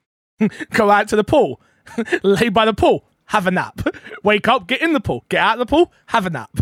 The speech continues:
<laughs> Go back to the room, watch Drive to Survive, have a nap, go for dinner. <laughs> It was so, it was just four days of sleep. And I feel, I don't know if you can tell, but I feel so much better. Like, I've got energy again,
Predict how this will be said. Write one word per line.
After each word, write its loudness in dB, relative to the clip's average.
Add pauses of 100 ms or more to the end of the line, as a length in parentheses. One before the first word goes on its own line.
(100)
<laughs> 0
Go 2
back -2
to -6
the 0
room, 2
watch 0
Drive 0
to -6
Survive, 0 (100)
have 0
a -2
nap, -2
go 0
for -8
dinner. -2 (420)
<laughs> -8 (240)
It 0
was 0
so, 2 (440)
it 0
was 0
just -6
four 0
days 0
of -4
sleep. -8
And -2
I 0
feel, -4
I -6
don't 0
know -2
if -8
you -12
can -16
tell, -16 (240)
but 0
I 2
feel 0
so -10
much -18
better. -18 (880)
Like, -2 (960)
I've -6
got 0
energy -4
again, -16